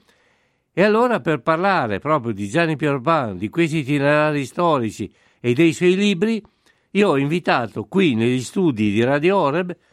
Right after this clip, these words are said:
un mio apprezzatissimo storico, scrittore di molti libri su questo tema, ma non solo, che io ringrazio e che ve lo presento. È il, lo storico Leonardo Malatesta,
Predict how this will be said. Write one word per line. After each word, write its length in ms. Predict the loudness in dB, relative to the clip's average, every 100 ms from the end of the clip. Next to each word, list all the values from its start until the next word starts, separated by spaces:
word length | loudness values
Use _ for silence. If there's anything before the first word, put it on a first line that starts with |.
| _ _
un 280 | 0 0 0
mio 400 | -2 0 2 2
apprezzatissimo 1080 | 0 -4 -4 -6 -4 -4 -2 -2 0 -2 -2
storico, 640 | -6 -2 2 2 0 -6 -10
scrittore 680 | -4 -2 -2 0 0 0
di 140 | 0 0
molti 360 | 0 0 0
libri 460 | 0 0 2 -2 -2 _ _
su 220 | _ -6
questo 360 | 0 0 -2 -6
tema, 480 | 0 0 2 0 -2 _ _
ma 160 | -4 -2
non 200 | -2 -4
solo, 600 | -4 -2 0 0 -2 -6 _ _ _ _
che 120 | 0
io 180 | 2 2
ringrazio 800 | 0 0 0 -2 -4 -6 -6 -8 _ _ -4
e 260 | -2 -2
che 320 | 0 0 0 0
ve 140 | 0
lo 100 | 0
presento. 720 | -2 -4 -2 -4 -6 -10 -14 _ _ _ _ _
È 320 | -2 0 -2
il, 580 | -4 -2 0 0 0 -4 -14 _ _
lo 160 | -10 -8
storico 600 | -4 0 2 2 0 -2
Leonardo 640 | 0 2 2 0 -2 -6
Malatesta, 800 | -4 -4 -2 -2 -2 -4 -6 -8